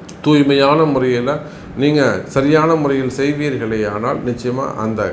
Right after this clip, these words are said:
கஷ்டங்கள்லேருந்து விடுபட்டு நல்ல அருமையான எதிர்கால வாழ்க்கை, அ-, எதிர்கால வாழ்க்கை அற்புதமான மகிழ்ச்சியான எதிர்காலம் உங்களுக்கு அமையும் தனுசு ராசி நேயர்களே. அப்ப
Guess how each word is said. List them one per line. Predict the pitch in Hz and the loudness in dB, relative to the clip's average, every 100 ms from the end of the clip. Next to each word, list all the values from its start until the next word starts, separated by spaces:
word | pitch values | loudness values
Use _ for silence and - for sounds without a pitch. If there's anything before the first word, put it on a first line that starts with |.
| - | -4
கஷ்டங்கள்லேருந்து | 113 - 156 151 135 135 123 113 | -6 -2 -2 0 0 0 -2 0
விடுபட்டு | 127 113 113 143 151 - - - - - - 76 101 110 | 0 0 -4 -6 -6 -8 -16 -18 -20 -18 -16 -14 -6 0
நல்ல | 135 160 135 | 4 6 6
அருமையான | 135 147 156 160 175 190 196 156 | 6 4 4 6 6 6 6 4
எதிர்கால | 170 170 170 165 143 | 4 4 4 6 4
வாழ்க்கை, | 135 139 131 107 90 - - | 4 2 0 -6 -6 -12 -10
அ-, | 110 - 113 | -8 -6 -4
எதிர்கால | 120 147 160 156 135 | 0 4 6 6 4
வாழ்க்கை | 139 135 160 147 | 2 0 0 0
அற்புதமான | 123 127 156 156 156 156 127 | 0 2 2 2 2 2 0
மகிழ்ச்சியான | 123 156 160 160 170 165 175 | 0 0 -2 -2 0 0 0
எதிர்காலம் | 143 139 131 127 139 123 | 0 0 0 0 0 -2
உங்களுக்கு | 117 110 113 104 | -2 -2 0 0
அமையும் | 113 113 117 123 107 - - - - - - - 95 | 0 0 0 0 -4 -8 -16 -18 -18 -16 -18 -12 0
தனுசு | 120 139 156 - - | 4 4 4 4 4
ராசி | - 104 - 120 113 98 - - - 107 | 4 0 -6 -6 -6 -8 -12 -16 -8 -2
நேயர்களே. | 113 104 - - - - - - - - - - - - - | -2 -2 0 2 4 2 -2 -20 -20 -20 -20 -18 -18 -8 0
அப்ப | 165 | 4